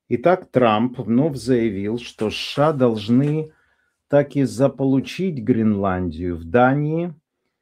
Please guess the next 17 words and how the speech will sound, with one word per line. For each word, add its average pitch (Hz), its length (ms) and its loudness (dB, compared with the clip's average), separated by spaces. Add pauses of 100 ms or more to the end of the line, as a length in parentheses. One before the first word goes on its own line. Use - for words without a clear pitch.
(140)
и 110 100 0
на 117 120 2
самом 131 440 2
острове 107 480 -4
возмущены, 107 720 -4
а 165 80 -4
в - 40 -20
Кремле, 113 360 -2
думаю, 120 320 -2
идёт 123 280 -4
напряжённый 117 1040 -2
мозговой 107 540 -6
штурм. 82 520 -10
Поддержать, 98 680 -4
не 110 140 -2
поддержать. 104 840 -10 (640)
Если, 156 840 0